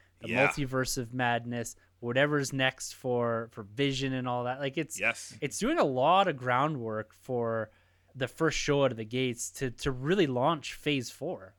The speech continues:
Speaker 1: Like, there's a lot going on in this show beyond just the, the main and, and stellar acting around Wanda, Elizabeth Olsen, and Vision and Paul Bettany. Like, there's,
Speaker 2: Bettany.
Speaker 1: there's a lot
Speaker 2: Yeah.
Speaker 1: more going on than just what we're seeing here. So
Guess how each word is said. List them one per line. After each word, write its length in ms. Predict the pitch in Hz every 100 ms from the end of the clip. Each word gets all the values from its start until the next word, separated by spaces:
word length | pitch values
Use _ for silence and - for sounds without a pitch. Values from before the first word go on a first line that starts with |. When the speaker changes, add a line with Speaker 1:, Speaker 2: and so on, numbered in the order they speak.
| _
Speaker 1:
Like, 160 | 117 -
there's 380 | 262 233 120 -
a 100 | 110
lot 600 | 104 147 226 247 185 -
going 280 | 139 135 127
on 360 | 143 113 98 - _ _ _ _ _
in 240 | 156 147 131
this 200 | 131 113
show 480 | - 135 120 104 101 _ _
beyond 480 | 147 143 175 214 156
just 460 | 143 135 - - - _ -
the, 440 | 131 123 120 117
the 120 | 113 120
main 420 | 120 135 139 131
and, 220 | 113 120
and 120 | 123
stellar 420 | - - 135 135 113
acting 400 | 120 160 123 110
around 540 | 110 110 110 107 107 - _ _ _ _
Wanda, 640 | 117 113 117 120 117 110 - _ _
Elizabeth 400 | 127 127 117 113
Olsen, 420 | 120 123 - 117 120
and 260 | 107 104 101
Vision 320 | 113 113 110
and 140 | 104
Paul 160 | - 110
Bettany. 360 | 110 127 110 98
Like, 160 | 98
there's, 280 | - 156 135
Speaker 2:
Bettany. 160 | 85 87
Speaker 1:
there's 140 | 135 135
a 40 |
lot 240 | 113 143 185
Speaker 2:
Yeah. 40 |
Speaker 1:
more 120 | 151
going 240 | 131 135 127
on 180 | 131
than 140 | 113 107
just 300 | - 120 -
what 260 | 120 113 110
we're 140 | 123 101
seeing 360 | - 123 110
here. 200 | 98 92 87
So 340 | - 117